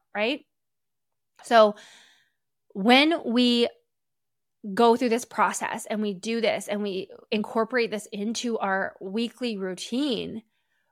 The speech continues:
we never have to question what needs to be done. We hold ourselves accountable we know what our bare minimum is when we need to scale back. And we also know what we need to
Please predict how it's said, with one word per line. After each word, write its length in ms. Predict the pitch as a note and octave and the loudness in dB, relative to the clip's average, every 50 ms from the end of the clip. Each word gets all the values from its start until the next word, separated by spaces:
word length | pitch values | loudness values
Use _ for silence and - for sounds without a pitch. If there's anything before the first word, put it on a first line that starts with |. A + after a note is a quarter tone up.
| _ - | _ -8
we 240 | A3 G3 A3+ B3 B3+ | -4 0 2 4 4
never 340 | B3 B3 A#3+ B3 C#4 - - | 6 4 4 6 6 4 4
have 320 | F#3+ - - A3 G#3 - | 2 0 -4 -4 -4 -6
to 80 | - A3+ | -10 -10
question 520 | - - G3+ F3+ - - - G3 G3 G3 | -10 -10 -10 -10 -8 -8 -8 -6 -4 -2
what 180 | G3 F#3+ - - - | -2 -2 -2 -4 -8
needs 320 | - G3 F#3+ F#3 F#3+ F#3 - | -8 -8 -6 -6 -8 -8 -10
to 120 | - G3+ | -14 -12
be 120 | - F#3+ F3+ | -12 -12 -12
done. 320 | F#3+ E3 E3+ G3+ B3+ E4+ G4+ - _ _ _ _ _ _ - _ - | -10 -6 -6 -4 -4 -6 -8 -10 _ _ _ _ _ _ -20 _ -8
We 400 | G3+ F#3+ A3+ A3 A3 A3 G#3+ A3 - - _ _ - | -2 0 2 2 2 2 2 0 -2 -4 _ _ -18
hold 340 | - - - A#3 A3+ B3 C4 | -12 -4 2 4 6 6 6
ourselves 440 | C#4 C#4 C4 - B3+ A#3 G#3+ - A3 | 4 2 0 0 -2 -2 -2 -2 -6
accountable 800 | G3+ - - - - F3+ F3+ F#3+ G3 G3 B3 C#4+ E4+ G4 A#4 - _ _ _ _ _ _ _ - - | -8 -10 -12 -12 -10 -8 -6 -6 -4 -2 0 0 0 0 -2 -6 _ _ _ _ _ _ _ -8 -2
we 380 | G#3 G#3+ B3 B3 A#3+ A#3 A#3 - - G#3+ | 2 4 4 4 4 2 0 -2 -2 -4
know 520 | G#3 G3 F#3+ G3 G3+ A3 A#3 A#3+ B3+ D4 | -2 -2 0 2 4 4 6 6 6 6
what 220 | C#4+ C4 B3 A#3+ - | 4 4 4 4 4
our 140 | G#3+ G#3 | 4 2
bare 300 | G3 F3+ G#3+ G#3 G3+ G3+ | 2 2 0 0 2 2
minimum 500 | G3+ G3 G3+ G3 G3+ G#3 A3 A#3 A#3+ B3 | 0 0 -2 -2 -2 -2 0 0 0 0
is 320 | B3+ - C4 C4 C#4 C#4 C4 | 0 2 4 4 4 4 2
when 520 | A#3+ F#3+ F#3+ G#3+ G#3+ G#3+ G#3+ A3 G#3+ G3+ | -2 0 0 0 2 2 2 0 0 0
we 120 | G3+ A3 G#3+ | 0 0 0
need 300 | G3+ G3+ G3+ G#3 G#3 F#3+ | 0 -2 -2 -4 -4 -6
to 160 | - - A3 | -6 -6 -6
scale 320 | G3 - - - G3+ G3 G3 | -6 -6 -6 -4 -2 -2 0
back. 480 | F#3+ F3 E3+ A3 D#4+ - - - - _ - - - - - - | 0 0 0 0 0 -2 -6 -20 -20 _ -20 -20 -20 -12 -4 0
And 140 | A#3 A#3 A#3 | 2 2 2
we 200 | A#3 A#3+ A3+ _ - | 2 0 -2 _ 0
also 720 | A3 A#3 D4 D#4 - - D4 A#3+ A3+ A3 G#3+ A3 - - _ _ _ _ - | 2 2 2 0 2 2 4 4 4 4 2 0 -2 -6 _ _ _ _ -8
know 460 | G3 F#3 F3+ G#3 C#4 G4 G#4+ E4+ A3+ | -6 -2 2 6 8 10 10 10 8
what 520 | G3+ G3 G3 F3+ F#3 A3 B3 - - - | 6 4 2 2 4 6 6 6 4 0
we 280 | B3+ A3+ A#3+ B3 B3+ B3+ | -2 -2 0 2 2 2
need 360 | A#3+ A3+ A3 A3 A3+ A3+ G3 - | 2 0 0 -2 -4 -6 -6 -6
to 140 | A3 A3 | -8 -8